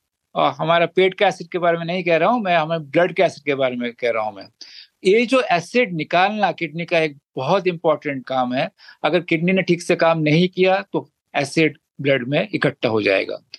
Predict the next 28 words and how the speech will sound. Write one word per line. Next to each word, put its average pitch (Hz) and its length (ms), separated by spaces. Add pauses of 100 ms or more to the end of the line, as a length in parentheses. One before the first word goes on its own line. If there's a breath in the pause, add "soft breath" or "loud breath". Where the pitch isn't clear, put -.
(260 loud breath)
तो 135 100
एक 165 160
है 175 80
पेशाब 170 420
निकालना, 175 680 (560)
एक 147 240
है 151 260 (500)
एसिड 165 360
निकालना। 160 580 (520 soft breath)
उसके 190 220
अलावा 190 580
बीपी 170 460
का 254 180
जो 226 440 (400)
कंट्रोल 185 540
है 131 180
वो 156 60
पूरा 196 380
किडनी 151 360
पे 123 140
है। 98 160 (680 loud breath)
किडनी 208 360
हमारा 214 380
ब्लड 160 280
प्रेशर 180 340 (100)
नियंत्रित 151 640
करता 117 320
है, 123 140